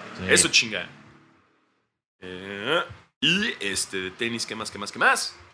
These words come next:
Speaker 2: Ah, chale, güey,
Speaker 1: Hubo,
Speaker 2: sí.
Speaker 1: venían unos Air Force One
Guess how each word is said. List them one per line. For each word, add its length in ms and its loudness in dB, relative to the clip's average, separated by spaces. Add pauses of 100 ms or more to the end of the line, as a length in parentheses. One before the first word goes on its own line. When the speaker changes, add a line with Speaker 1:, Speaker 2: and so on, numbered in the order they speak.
(160)
Speaker 2:
Ah, 800 -10 (1120)
chale, 300 -12
güey, 120 -18
Speaker 1:
Hubo, 180 6
Speaker 2:
sí. 80 0 (360)
Speaker 1:
venían 280 6
unos 280 2
Air 140 2
Force 280 2
One 420 0